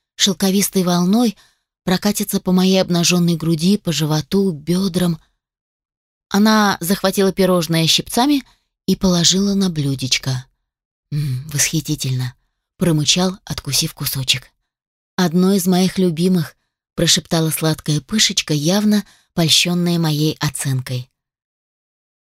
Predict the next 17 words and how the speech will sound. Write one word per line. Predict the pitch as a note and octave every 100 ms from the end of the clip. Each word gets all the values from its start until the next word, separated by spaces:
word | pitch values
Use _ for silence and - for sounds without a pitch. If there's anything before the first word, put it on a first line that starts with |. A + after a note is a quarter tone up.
| _ _ _ _ _
«По | - D#3
правде | F#3 E3 E3
говоря, | D#3+ E3 E3 F3+
мне | D#3+ D#3+
нравится | D#3+ E3 D#3 - E3
почти | D#3+ - - F#3
всё», | - G3+ F#3+ - _ _ _ -
добавила | E3+ E3+ D#3+ D#3 D3+
она | D3+ D3+
с | -
усмешкой. | E3+ - C#3+ B2+ B2+ B2 _ _ _ _ _ _ -
В | F#3+
ней | G#3 A#3+ -
удивительным | G#3+ F#3 G3+ A#3+ - G#3+ G3 F#3+
образом | A3+ A3 F#3 D#3 D#3 C3+ _ _ -
сочеталась | G#3 F#3+ - G#3+ G#3+ - -
уверенность | F#3+ G3 F#3+ B3+ G#3+ E3+ D#3+ -